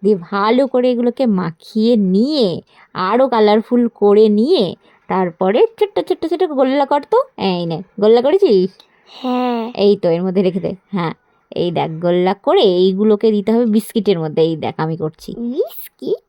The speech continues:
Speaker 1: হ্যাঁ, বিস্কিটের মধ্যে এইভাবে, বিস্কিটের গুঁড়োর মধ্যে দিয়ে এখানে রেখে দিয়েছি। দাঁড়া,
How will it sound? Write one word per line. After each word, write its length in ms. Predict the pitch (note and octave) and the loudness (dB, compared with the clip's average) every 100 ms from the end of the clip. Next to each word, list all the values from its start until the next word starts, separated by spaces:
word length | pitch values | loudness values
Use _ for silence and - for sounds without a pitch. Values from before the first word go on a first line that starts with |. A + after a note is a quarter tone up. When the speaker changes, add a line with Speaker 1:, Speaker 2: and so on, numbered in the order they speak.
| - | -12
Speaker 1:
হ্যাঁ, 200 | - E3+ - | -6 -6 -4
বিস্কিটের 540 | F#3 G3+ - G3+ G#3+ | -6 -6 -6 -2 0
মধ্যে 360 | G#3 G#3 C#4+ - _ | 0 0 -2 -4 _
এইভাবে, 760 | G3 G3 F#3+ F#3+ G#3 G3 A#3 G#4+ B4+ | 2 4 4 2 0 2 2 2 2
বিস্কিটের 440 | A3+ G3 G3 G#3+ | 0 -2 -2 -2
গুঁড়োর 260 | G3+ F#3 F3+ | 0 0 -2
মধ্যে 220 | F3+ G3+ | -2 -4
দিয়ে 440 | F#3 G#3 E4 C#4 F#3 | -4 0 2 4 2
এখানে 280 | - G3+ | 2 0
রেখে 200 | F#3+ G3 | 2 0
দিয়েছি। 400 | A#3 A#3 A3 A3+ A#3 _ _ _ _ _ - | 0 0 -2 -6 -10 _ _ _ _ _ -10
দাঁড়া, 420 | - C#3+ C3+ - | -6 -6 -6 -8